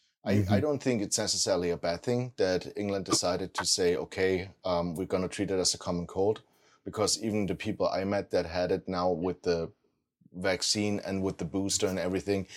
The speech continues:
Speaker 1: they said, it's like, "Yeah, it's a nasty cold. It's, it's not
Speaker 2: Mm-hmm.
Speaker 1: fun." But then on
Speaker 2: Mm.
Speaker 1: the other side, it's not that bad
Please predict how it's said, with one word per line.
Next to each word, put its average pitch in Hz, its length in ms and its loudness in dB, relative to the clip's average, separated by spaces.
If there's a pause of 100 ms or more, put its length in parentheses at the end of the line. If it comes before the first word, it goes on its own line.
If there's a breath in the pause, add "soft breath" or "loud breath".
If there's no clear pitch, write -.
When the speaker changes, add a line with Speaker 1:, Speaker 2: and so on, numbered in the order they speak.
(140)
Speaker 1:
they 185 60 -6
said, 104 180 2
it's 90 120 -2
like, 107 120 -4
"Yeah, 165 140 6
it's 165 140 2
a 170 60 0
nasty 131 300 0
cold. 110 340 0 (120)
It's, 110 240 -6
it's 131 220 -2
not 131 180 4
Speaker 2:
Mm-hmm. - 0 -
Speaker 1:
fun." 107 340 2 (400 soft breath)
But 113 140 0
then 104 160 4
on 95 80 6
Speaker 2:
Mm. - 20 2
Speaker 1:
the 104 100 4
other 101 160 2
side, 104 300 2
it's 95 160 -2
not 98 280 0
that 98 260 0
bad 95 220 4